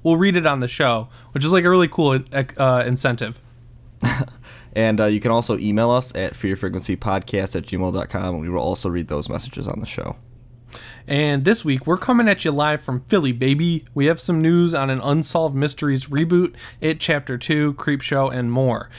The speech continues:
Speaker 1: And in segment two, we're reviewing First Name Mister, Last Name Glass. <laughs>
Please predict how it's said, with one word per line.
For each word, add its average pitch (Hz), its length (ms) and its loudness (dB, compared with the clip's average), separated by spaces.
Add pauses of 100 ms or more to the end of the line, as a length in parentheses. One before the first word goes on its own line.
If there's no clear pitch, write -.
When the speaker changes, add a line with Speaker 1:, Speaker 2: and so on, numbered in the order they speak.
(160)
Speaker 1:
And 131 80 0
in 135 80 2
segment 160 440 0
two, 180 260 4
we're 151 180 2
reviewing 160 520 2
First 147 340 -2
Name 139 240 2
Mister, 208 480 2
Last 131 320 0
Name 160 200 0
Glass. 123 520 -2 (580)
<laughs> - 180 -8